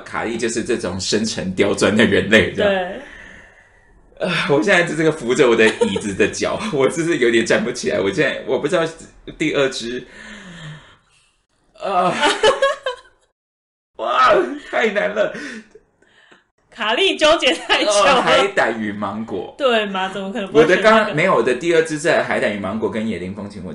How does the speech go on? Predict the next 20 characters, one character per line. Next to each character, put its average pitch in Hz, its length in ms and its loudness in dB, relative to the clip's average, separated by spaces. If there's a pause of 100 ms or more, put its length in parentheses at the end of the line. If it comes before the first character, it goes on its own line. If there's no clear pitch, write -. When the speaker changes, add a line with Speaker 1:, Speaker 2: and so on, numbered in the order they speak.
Speaker 1:
纠 95 220 4
结， - 460 -2 (300)
呃， - 160 2
很 95 380 2
难 80 260 0
纠 85 240 4
结。 - 300 -6 (800)
好， 107 80 -2
好， 110 220 -4
海 104 180 0
胆 120 180 2
与 104 60 4
芒 95 180 0
果 104 100 0
真 98 200 -4
的 95 100 -4
是 92 120 -10
一 80 100 -12
定 78 240 -12
要。 - 260 -12